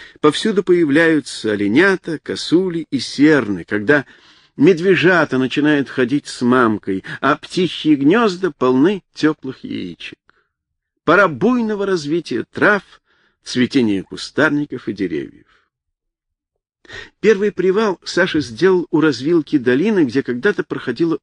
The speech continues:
узкоколейка. Знакомые места.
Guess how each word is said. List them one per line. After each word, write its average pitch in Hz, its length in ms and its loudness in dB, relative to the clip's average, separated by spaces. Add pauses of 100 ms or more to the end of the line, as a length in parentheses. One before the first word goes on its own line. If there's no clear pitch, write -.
узкоколейка. 117 840 -4 (580)
Знакомые 110 600 0
места. 92 440 -8